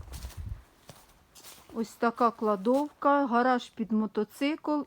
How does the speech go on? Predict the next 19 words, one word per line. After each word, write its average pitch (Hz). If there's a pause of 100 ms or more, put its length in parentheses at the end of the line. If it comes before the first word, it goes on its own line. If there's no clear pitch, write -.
і 214
літня 226
кухня, 302 (380)
у 233
яку 254
заведено 233 (140)
газ. 165 (500)
Також 240
є 220
котел, 294 (400)
в -
якому 254
можна 214
гріти 208
воду. 160 (1120)
Ось 285
каналізація, 240 (460)
але 226
власник 220